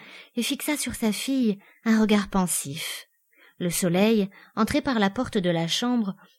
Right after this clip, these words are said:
tombait sur la tête de la jeune fille et sur ses cheveux flottants, et les rayons jouaient dans les profondeurs de cette chevelure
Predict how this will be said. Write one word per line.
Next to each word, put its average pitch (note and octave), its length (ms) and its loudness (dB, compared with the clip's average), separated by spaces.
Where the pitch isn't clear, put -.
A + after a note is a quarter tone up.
tombait C4 240 4
sur C4+ 180 -2
la A3+ 140 2
tête D4 300 -4
de F#3+ 100 4
la F#3+ 140 4
jeune F#3 200 2
fille B3+ 340 -2
et G3 40 2
sur G3 180 -4
ses G3 160 -2
cheveux G3+ 300 0
flottants, G3+ 560 -2
et A#3 80 2
les B3 120 8
rayons C#4+ 320 4
jouaient C#4 300 2
dans B3+ 120 2
les G3+ 120 4
profondeurs A3 600 0
de G3 100 2
cette G3 260 -2
chevelure G3 720 0